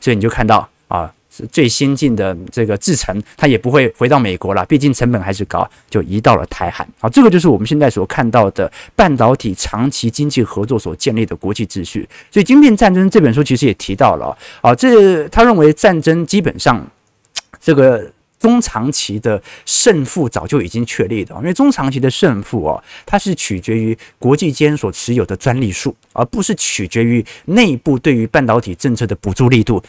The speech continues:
你补助再多，专利数仍然在欧美手中，你成长的力度还是差很多哦。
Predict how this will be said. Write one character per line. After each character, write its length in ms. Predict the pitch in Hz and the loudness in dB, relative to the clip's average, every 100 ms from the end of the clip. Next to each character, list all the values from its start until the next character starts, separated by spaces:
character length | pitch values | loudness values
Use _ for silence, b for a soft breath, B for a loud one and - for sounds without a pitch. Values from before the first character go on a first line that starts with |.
| b | b
你 120 | 247 | 2
补 200 | - 117 | 2 -2
助 140 | 208 | -2
再 180 | 175 165 | 0 0
多， 260 | 120 147 156 b b | 4 2 2 b b
专 220 | - 202 | 0 2
利 100 | 202 | 2
数 160 | 139 147 | 2 0
仍 160 | 151 | 0
然 100 | 156 | 0
在 140 | 135 127 | 0 0
欧 140 | 127 | 2
美 160 | 139 113 | 0 0
手 180 | - - | -2 -4
中， 220 | 104 101 B B | -4 -4 B B
你 100 | 117 | -4
成 180 | - 165 | 0 0
长 140 | 147 | 0
的 80 | 113 | 2
力 180 | 131 120 | 2 2
度 180 | 127 104 B | 0 -2 B
还 140 | - | -4
是 100 | 117 | -2
差 160 | 123 117 | 0 -2
很 240 | - 73 | -2 -8
多 280 | 73 92 78 | -6 -4 -4
哦。 120 | 58 | -6